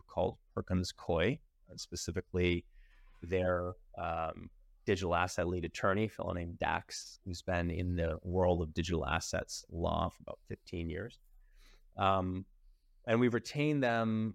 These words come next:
both because he's a great person and very knowledgeable in the space, but also because they are the in-house, uh, uh, legal partner for Deloitte itself. Uh, and we've retained him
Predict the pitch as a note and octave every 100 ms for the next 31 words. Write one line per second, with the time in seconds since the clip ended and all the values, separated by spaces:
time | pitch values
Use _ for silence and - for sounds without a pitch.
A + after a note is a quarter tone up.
0 | - G2 G2+ - G2 F#2+ F#2 G#2 G2 F2
1 | F#2 F#2+ F2+ - A#2+ - A2 G2+ F2 E2+
2 | F2 F2 G2+ G#2 F#2 F2+ F2 - C#3+ G2+
3 | - G2 G2 G2+ F2+ F#2 - F2 F2 -
4 | - F#2+ F#2 F2+ E2+ E2 F2+ F2 E2+ E2+
5 | - - _ - _ _ - - E2 E2+
6 | - _ _ - E2+ E2 D#2+ E2+ F#2 F2
7 | E2+ - F2+ E2+ F2 F2 - D#2+ E2 E2
8 | D#2+ - - - - A#2+ - _ _ _
9 | _ _ _ - _ _ _ _ _ _
10 | G#2 G2+ A2 A#2+ A2 - F3 G3 E3+ A#2+
11 | G2 G2